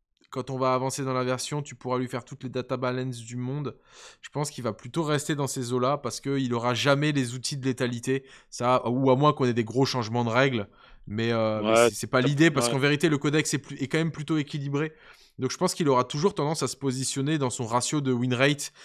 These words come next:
Speaker 1: euh, dans les quarante, entre quarante-cinq et cinquante pour cent. Je pense qu'il descendra pas, il despo-, descendra
Speaker 2: Ouais.
Speaker 1: rarement en dessous. Et ce qui, ce qui va, qui, c'est ce qui fait qu'il va rester dans le ventre mou, probablement pendant toute l'édition. Euh, donc voilà. Après, euh, c'est, c'est un,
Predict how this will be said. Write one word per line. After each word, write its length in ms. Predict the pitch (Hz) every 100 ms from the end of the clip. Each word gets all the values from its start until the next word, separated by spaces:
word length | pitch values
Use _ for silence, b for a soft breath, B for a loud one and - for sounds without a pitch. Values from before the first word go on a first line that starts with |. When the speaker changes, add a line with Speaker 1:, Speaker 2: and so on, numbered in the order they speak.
| B B
Speaker 1:
euh, 160 | 107 107
dans 140 | 120
les 140 | 117 120
quarante, 460 | - 123 135 131 139
entre 240 | 135 139
quarante-cinq 560 | 160 143 147 - 160 139
et 40 |
cinquante 360 | 131 127 139 127
pour 140 | 135
cent. 280 | - 165 - b b b
Je 120 | b -
pense 180 | 156
qu'il 140 | - 135
descendra 420 | 120 135 123 123
pas, 160 | 160 156
il 80 | 135
despo-, 600 | 127 127 131 123 - 131
descendra 400 | 131 127 139 135
Speaker 2:
Ouais. 80 | 135
Speaker 1:
rarement 220 | 156 175
en 40 |
dessous. 320 | 156 - 180 160
Et 20 |
ce 100 | -
qui, 80 | 180
ce 140 | -
qui 100 | -
va, 140 | 180
qui, 280 | 165 - 156
c'est 160 | 139 180
ce 100 | -
qui 100 | 170
fait 120 | 202
qu'il 160 | 196 151
va 140 | 131
rester 220 | 135 -
dans 100 | 147
le 60 | 127
ventre 280 | 127 - 131
mou, 160 | 147 - B B
probablement 500 | - 156 156 151 160
pendant 240 | 156 131
toute 220 | 123 147 147
l'édition. 420 | 131 123 - 127 _ B B B B -
Euh, 320 | 117 117 113
donc 220 | 117 123
voilà. 240 | 117 104 -
Après, 420 | 135 131 147 170
euh, 360 | 156 123 120 117
c'est, 260 | - 113
c'est 120 | 101 139
un, 220 | 123